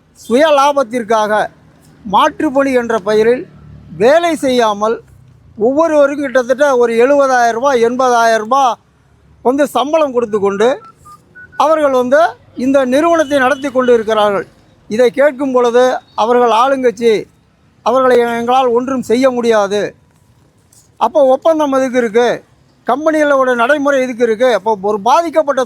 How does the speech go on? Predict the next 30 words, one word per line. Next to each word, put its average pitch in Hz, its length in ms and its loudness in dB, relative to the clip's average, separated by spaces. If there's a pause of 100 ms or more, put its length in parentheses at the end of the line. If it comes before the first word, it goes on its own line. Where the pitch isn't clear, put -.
தொழிலாளிக்கு 254 480 2
வந்து 262 200 -4
நாங்க 240 240 0
வந்து 254 220 -2
வேலை 277 260 2
கொடுன்னு 233 300 -2
கேட்குறப்ப 214 360 -2 (480)
அவர் 220 220 2
மெடிக்கல் 285 340 0
போர்டு 240 240 0
போயிட்டு 240 280 0
வந்தால் 220 280 0
தான் 233 160 -4
முடிக்க, 214 260 -8
கொடுக்க, 233 340 -8
கொடுக்க 254 200 -2 (100)
முடியும் 226 300 -2
என்று 190 220 0 (840)
மூன்று 339 340 2
மாத 302 180 2 (120)
காலத்திற்கு 277 460 0
வந்து 269 200 -2
மெடிக்கல் 262 320 -2
போர்டுல 233 220 2
இருந்து 233 220 2
யாருக்குமே 233 440 -2
வர்றதில்லைங்க. 208 500 -2
அவர் 185 140 -6 (100)
மூன்று 254 340 0
மாத 220 160 0